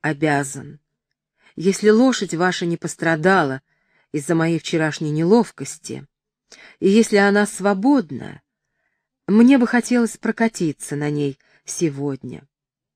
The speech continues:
"Как знаете, дорогой мой Сорель, но только пеняйте на себя, если свернёте себе шею. Считайте, что я сделал вам все предостережения,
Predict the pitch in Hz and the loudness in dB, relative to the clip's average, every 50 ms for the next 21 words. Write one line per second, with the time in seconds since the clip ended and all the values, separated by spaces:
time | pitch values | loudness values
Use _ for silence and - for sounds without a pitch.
0 | _ _ _ _ _ _ _ _ _ - - 262 262 269 277 302 277 202 156 139 | _ _ _ _ _ _ _ _ _ 0 2 4 4 6 6 6 6 6 4 2
1 | 135 - - - 160 160 180 196 196 190 208 208 208 214 220 - - - 240 240 | -2 -6 -10 -12 -6 -4 -2 0 0 2 2 0 2 0 -2 -2 -2 -2 0 0
2 | 240 240 247 247 - _ _ _ _ _ _ _ _ _ _ _ _ _ - 170 | 0 -2 -4 -8 -12 _ _ _ _ _ _ _ _ _ _ _ _ _ -6 -6
3 | 160 - - 156 143 - 147 - 165 160 156 147 135 135 135 - 151 139 139 - | -4 0 0 -2 0 -2 -4 -2 -2 -2 0 0 0 -2 -2 -4 -6 -6 -6 -8
4 | - - 127 120 147 180 220 226 160 - _ _ _ _ _ _ _ _ _ - | -6 -8 -4 0 2 2 2 0 -2 -6 _ _ _ _ _ _ _ _ _ -6
5 | 147 170 165 - - 170 156 - 180 185 175 180 165 160 156 - 160 - - 175 | 0 0 0 0 0 -4 -4 0 0 0 2 2 0 0 -2 -4 -6 -4 -4 0
6 | 165 180 170 - - 196 180 175 170 170 185 - _ _ _ _ _ _ _ _ | 0 0 -2 -2 0 0 2 2 0 -2 -6 -10 _ _ _ _ _ _ _ _
7 | _ _ _ _ _ _ - - - 226 196 - 208 190 185 185 - 214 - - | _ _ _ _ _ _ -8 -2 2 2 2 4 4 2 2 0 -2 -6 -4 0
8 | 226 220 208 214 196 185 170 185 190 190 185 196 208 190 202 214 220 226 226 - | 2 2 2 2 0 -2 0 2 2 4 4 2 0 2 2 2 2 2 -2 -6
9 | - - - 190 170 - - 175 175 196 202 - - - 247 240 277 269 226 180 | -8 -2 0 0 0 0 -2 -4 -2 -2 -2 -2 -2 -4 -2 -2 -2 -2 0 0
10 | 170 143 123 117 117 123 139 180 | -2 -2 -2 -4 -8 -10 -10 -12